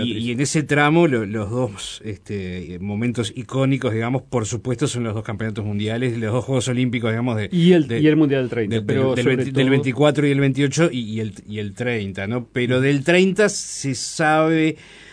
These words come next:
Speaker 2: o se cree saber y se ha visto un poco más. Hay
Speaker 1: Ujú.
Speaker 2: imágenes y todo. Este,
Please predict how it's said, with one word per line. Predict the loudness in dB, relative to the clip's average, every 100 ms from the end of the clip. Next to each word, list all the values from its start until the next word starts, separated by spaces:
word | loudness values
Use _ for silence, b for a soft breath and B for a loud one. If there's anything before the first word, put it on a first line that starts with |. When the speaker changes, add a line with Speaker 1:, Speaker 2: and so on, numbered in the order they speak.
| B
Speaker 2:
o | -6
se | -4 -6 -2
cree | 2 2 2
saber | 0 -2 0 0 -2
y | -6
se | -2 0
ha |
visto | 0 -2 0 2
un | 2
poco | 2 2 2
más. | 2 4 2 0 -6 -2
Hay | 2 2 2 -2 -6
Speaker 1:
Ujú. | -8 -8
Speaker 2:
imágenes | -4 -4 -4 -6 -8 -8
y | -10
todo. | -6 -6 -4 -6 -8
Este, | -8 -10 -10 -8 -6